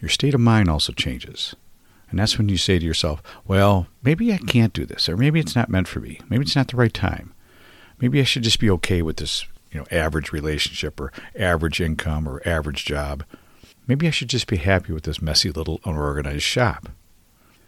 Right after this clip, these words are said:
Now, I've seen others in my life that have managed to push back against that inner villain, push past the fear and stepped forward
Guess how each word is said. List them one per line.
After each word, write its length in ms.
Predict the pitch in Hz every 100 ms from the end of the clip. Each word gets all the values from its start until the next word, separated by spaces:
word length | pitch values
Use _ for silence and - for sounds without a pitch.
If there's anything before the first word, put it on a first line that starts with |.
| _ -
Now, 80 | 85
I've 100 | 92
seen 200 | 151 143
others 280 | 127 123
in 60 | 117
my 140 | 107
life 360 | 95 71 65 - -
that 120 | 73
have 100 | 76
managed 320 | 78 76 -
to 40 |
push 360 | - - 151 -
back 320 | 82 69 -
against 260 | 71 71 -
that 140 | - -
inner 220 | 80 67
villain, 400 | 73 69 87 131 - - - - - _
push 240 | - 156 -
past 340 | 117 110 -
the 60 | -
fear 340 | - 107 76
and 120 | 64
stepped 280 | - 139 -
forward 520 | - 123 113 78 -